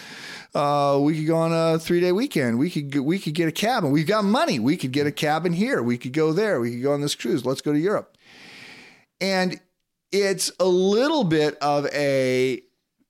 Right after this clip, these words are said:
well, a-, and again, there's a sense of, like, sort of,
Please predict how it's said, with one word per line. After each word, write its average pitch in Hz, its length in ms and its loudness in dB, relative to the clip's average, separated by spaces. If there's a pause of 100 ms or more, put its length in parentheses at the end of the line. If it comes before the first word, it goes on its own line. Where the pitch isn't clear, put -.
(540)
well, 226 480 0
a-, 143 180 -4
and 165 220 -6 (100)
again, 165 500 -6
there's 156 200 0
a 156 80 -2
sense 175 200 -2
of, 160 80 -4
like, 139 280 -4
sort 180 240 0
of, - 220 -8